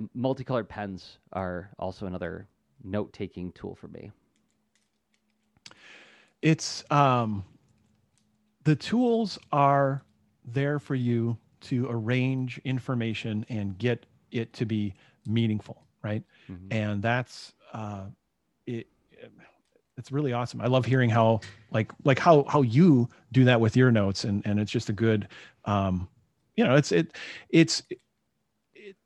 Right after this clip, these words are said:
Speaker 2: possibilities and patterns. Like, like, maybe, maybe that's a useful thing for me. Like, I, I actually, I have tried out the whole color encoding, um, approach, and it just,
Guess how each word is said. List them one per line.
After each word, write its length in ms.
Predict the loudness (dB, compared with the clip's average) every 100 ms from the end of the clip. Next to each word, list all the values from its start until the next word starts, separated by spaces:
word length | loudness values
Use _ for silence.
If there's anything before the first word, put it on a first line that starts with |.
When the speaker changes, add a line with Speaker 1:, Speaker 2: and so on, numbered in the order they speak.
| _ -2
Speaker 2:
possibilities 640 | 4 4 8 8 8 6 2
and 100 | 2
patterns. 520 | 4 2 -2 -8 -8
Like, 160 | -8 -8
like, 200 | -12 -8
maybe, 420 | -6 -4 -4 -6 -8 -6
maybe 280 | -2 2 6
that's 280 | 6 4
a 60 | 0
useful 320 | -2 -4 -8
thing 240 | -8 -8 -6
for 140 | -6
me. 180 | -4 -4
Like, 200 | -6 -8
I, 200 | -2 -2 2
I 140 | 2
actually, 400 | 4 2 4 4
I 140 | 6 6
have 280 | 6 4
tried 300 | 4 4 6
out 220 | 4 2 0
the 80 |
whole 180 | 2 2
color 300 | 2 2 2
encoding, 580 | 2 0 0 0 2 -2 _ -20 -20 -20 -2
um, 220 | 2 4 2
approach, 500 | 2 2 2 0 -2
and 220 | 2 2 2
it 200 | -2 0
just, 380 | 0 0 -6